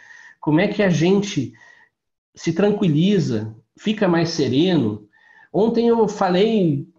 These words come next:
eu, ontem eu fiquei uns dez minutos conversando no telefone com a minha avó. Ela tem noventa e quatro anos, tá isolada na casa dela.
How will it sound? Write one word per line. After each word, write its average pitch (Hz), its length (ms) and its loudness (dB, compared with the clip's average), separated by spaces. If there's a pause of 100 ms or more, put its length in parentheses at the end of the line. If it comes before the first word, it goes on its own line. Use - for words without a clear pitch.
(180)
eu, 180 300 -4
ontem 196 160 -2
eu 214 60 0
fiquei 202 340 0
uns 160 320 2
dez 180 320 2
minutos 165 540 2
conversando 147 460 0
no 151 40 0
telefone 147 480 0
com 151 100 -6
a 139 60 0
minha 139 220 0
avó. 127 480 -2 (640)
Ela 120 220 -4
tem 135 140 2
noventa 151 320 2
e 165 60 -2
quatro 131 340 -2
anos, 147 240 2
tá 143 100 -2
isolada 135 460 0
na 123 100 -4
casa 117 300 -4
dela. 117 560 -2